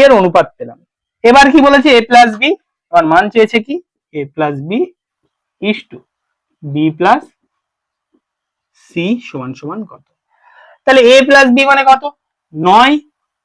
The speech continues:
আর ছয় কত হয়, পনেরো, আর এই দুটো যোগ করলে কত পাচ্ছি, বিসি, বিসি এই যে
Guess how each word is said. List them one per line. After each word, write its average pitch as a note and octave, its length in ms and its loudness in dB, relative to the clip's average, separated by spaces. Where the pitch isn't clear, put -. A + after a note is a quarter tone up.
আর A#3 80 2
ছয় G3 260 -2
কত E3 140 -2
হয়, G#3 140 0
পনেরো, F3 300 -6
আর G3 100 2
এই A#3 120 4
দুটো B3+ 200 2
যোগ B3 200 2
করলে A#3 260 2
কত G3 180 0
পাচ্ছি, G3+ 200 -4
বিসি, A3+ 260 -2
বিসি B3 300 0
এই B3 100 2
যে B3+ 80 2